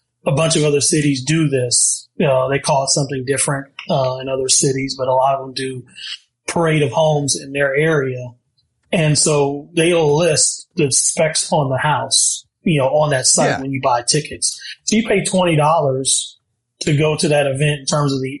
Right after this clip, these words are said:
Speaker 1: cost of the entry overall for the whole show. It's two weekends. It's actually two weeks long. We always went for two days on one of the weekends. And we, before we went up, we would go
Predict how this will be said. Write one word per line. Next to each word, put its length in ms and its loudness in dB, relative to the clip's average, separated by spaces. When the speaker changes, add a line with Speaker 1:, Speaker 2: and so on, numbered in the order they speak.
Speaker 1:
cost 280 0
of 60 0
the 100 2
entry 300 -2
overall 580 2
for 100 -14
the 80 -6
whole 200 -2
show. 480 0
It's 320 0
two 280 2
weekends. 600 0
It's 160 0
actually 280 0
two 280 0
weeks 280 2
long. 280 2
We 200 2
always 420 0
went 300 0
for 240 0
two 180 2
days 420 2
on 160 -4
one 160 0
of 60 -10
the 120 -4
weekends. 880 -2
And 280 2
we, 200 4
before 280 2
we 160 2
went 200 2
up, 240 2
we 140 2
would 160 2
go 180 2